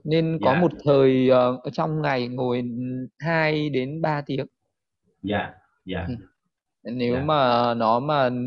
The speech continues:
Speaker 1: duy trì liên tục được khoảng ba tiếng thì, ờ, mình sẽ được, ờ,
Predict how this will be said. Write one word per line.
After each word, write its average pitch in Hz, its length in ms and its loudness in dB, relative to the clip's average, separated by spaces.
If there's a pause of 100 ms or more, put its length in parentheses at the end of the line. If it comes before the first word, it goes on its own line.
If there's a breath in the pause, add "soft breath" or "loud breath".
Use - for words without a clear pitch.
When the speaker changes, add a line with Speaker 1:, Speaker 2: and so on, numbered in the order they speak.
(100)
Speaker 1:
duy 143 200 0
trì 139 160 0
liên 139 200 -4
tục 135 200 -2
được 131 200 -4
khoảng 120 220 -2
ba 139 340 0
tiếng 123 380 -2 (480)
thì, 123 200 2
ờ, 117 180 4
mình 113 260 -2
sẽ 147 640 -2 (520)
được, 113 140 -2 (160)
ờ, 113 400 -2